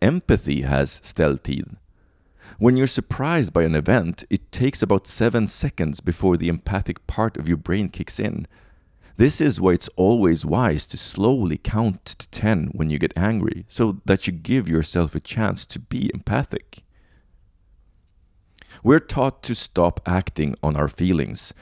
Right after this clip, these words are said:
which in many cases is a useful skill, like not acting on your anger, because when you act angry, you also become more angry. This is why cognitive behavioral therapy works so well for many people.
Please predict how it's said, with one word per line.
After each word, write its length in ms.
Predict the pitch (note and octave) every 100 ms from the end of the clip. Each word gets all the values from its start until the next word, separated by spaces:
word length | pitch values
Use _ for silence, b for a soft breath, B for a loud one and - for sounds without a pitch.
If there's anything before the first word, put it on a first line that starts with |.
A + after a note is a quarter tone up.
| B B -
which 320 | A#2+ - -
in 220 | A2 G#2+
many 180 | B2+ D3+
cases 520 | - - C3 - E2 -
is 320 | F3+ A2 -
a 120 | D#2+
useful 500 | D#2+ B2 B2+ - -
skill, 500 | - - A#2+ E2 D#2+ _ _ _ B B
like 360 | A2 A#2+ - - -
not 340 | G2+ A2 B2 G2+
acting 400 | G2 - F#2+ F#2+
on 160 | F2+
your 160 | E2+ E2+
anger, 440 | D#2 D#2+ D#2 - - -
because 420 | F2 A#2 G2 - b b b
when 320 | G2+ G#2+ G2
you 160 | G2 -
act 340 | G#2 B2 -
angry, 460 | - C#2+ D#2 D2 -
you 120 | - -
also 380 | F2+ E2 - D2+
become 640 | - - - G2+ C#2 C2
more 240 | - D#2 C2
angry. 520 | B1 - - - - b b b b b b
This 420 | F#2+ D#3+ - - -
is 160 | G2+
why 160 | A2 G#2
cognitive 640 | - - B2+ D3 - A2+
behavioral 540 | F2+ F2+ G2+ F2+ F2 E2
therapy 460 | - E3 E3 -
works 360 | - B2 C#3+ -
so 100 | D#2+
well 200 | D#2 -
for 200 | - D2+
many 240 | C#2 C#2+
people. 440 | - - - -